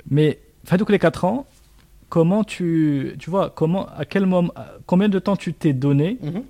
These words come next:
Speaker 1: pour te dire, à de le marquer, finalement, à de le, sachant qu'il y a eu des réalisations.
Speaker 2: Oui, oui,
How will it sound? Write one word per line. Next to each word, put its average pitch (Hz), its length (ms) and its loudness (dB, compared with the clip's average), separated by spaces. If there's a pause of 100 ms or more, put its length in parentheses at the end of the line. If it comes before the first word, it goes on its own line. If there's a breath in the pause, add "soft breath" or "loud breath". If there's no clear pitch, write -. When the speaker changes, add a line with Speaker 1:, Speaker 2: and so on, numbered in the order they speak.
(140)
Speaker 1:
pour 139 120 -4
te 156 80 0
dire, 170 160 4
à 160 60 4
de 147 40 2
le 151 60 4
marquer, 151 320 2
finalement, 165 380 0
à 151 80 0
de 135 120 -4
le, 131 400 -2 (120 soft breath)
sachant 233 320 2
qu'il 185 140 2
y - 20 8
a 180 40 8
eu 226 80 6
des 202 100 4
réalisations. 170 680 2 (140)
Speaker 2:
Oui, 226 80 -6
oui, 403 60 0